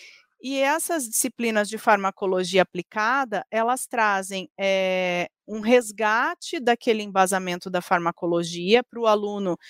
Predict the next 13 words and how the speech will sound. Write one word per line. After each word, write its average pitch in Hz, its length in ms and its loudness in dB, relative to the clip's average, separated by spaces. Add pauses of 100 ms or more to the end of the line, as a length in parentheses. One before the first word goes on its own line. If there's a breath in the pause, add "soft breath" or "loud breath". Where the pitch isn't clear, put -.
(360 loud breath)
que, 277 100 0
às 277 160 0
vezes, 233 560 -2
não 233 240 -4
acabou 233 580 0
de 208 100 -6
sair 185 260 0
da 180 140 -2
graduação 180 640 0
e 185 60 -4
chegou 175 300 -2
na 170 120 2
pós, 196 540 -2